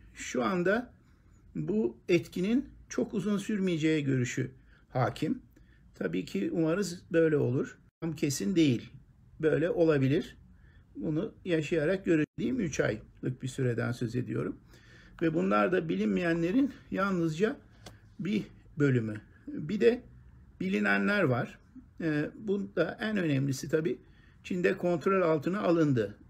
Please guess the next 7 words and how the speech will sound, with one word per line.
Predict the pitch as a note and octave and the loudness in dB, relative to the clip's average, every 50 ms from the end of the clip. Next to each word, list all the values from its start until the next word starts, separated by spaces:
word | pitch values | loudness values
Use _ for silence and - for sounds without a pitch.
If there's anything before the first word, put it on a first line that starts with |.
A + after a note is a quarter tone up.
| - - | -6 -4
Birkaç | D#3 - - F3+ E3+ - | -2 0 2 2 2 0
ülkede | F#3 D3+ C3+ - - D#3 C#3+ D3+ C#3+ | -2 -2 -2 -2 -2 0 0 0 0
daha | C3 B2+ C#3 | 0 0 -2
önemli | D#3+ D#3+ E3 E3+ E3+ E3 D#3+ D#3+ E3 - - | -2 -2 -2 -2 -2 -2 -2 -2 -4 -4 -4
ölçüde | - D3 C#3+ C3+ - - D3+ D#3 D#3+ E3+ E3 - - - - - - _ | -4 -4 -4 -4 -4 -4 -4 -2 -2 -4 -4 -8 -18 -20 -20 -20 -14 _
Güney | - D#3 D3 D#3+ D#3+ D#3+ D#3+ C3 - - - - | -4 -2 0 2 2 2 2 0 -2 -6 -14 -8
Kore'de, | - D3+ C#3+ C3+ B2+ A#2+ B2 C#3 E3+ | -4 -2 0 0 0 0 0 -2 -2